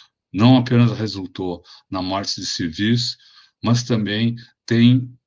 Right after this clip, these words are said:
teve e tem um impacto profundo na comunidade de mídia. Então, essa, esse é o registro que a gente,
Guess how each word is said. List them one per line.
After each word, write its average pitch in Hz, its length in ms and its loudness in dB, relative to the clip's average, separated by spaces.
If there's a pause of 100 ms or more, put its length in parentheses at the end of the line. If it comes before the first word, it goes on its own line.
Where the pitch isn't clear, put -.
teve 123 500 0
e 101 140 -8
tem 117 420 0 (640)
um 117 180 2
impacto 113 580 -4
profundo 123 640 0 (440)
na 107 340 -8 (180)
comunidade 101 720 -6
de 92 80 -10
mídia. 78 360 -10 (1400)
Então, 113 200 -10
essa, 120 300 -6
esse 117 240 -4
é - 20 -4
o 95 120 -8
registro 101 680 -10
que - 80 -14
a 98 80 -12
gente, 98 400 -14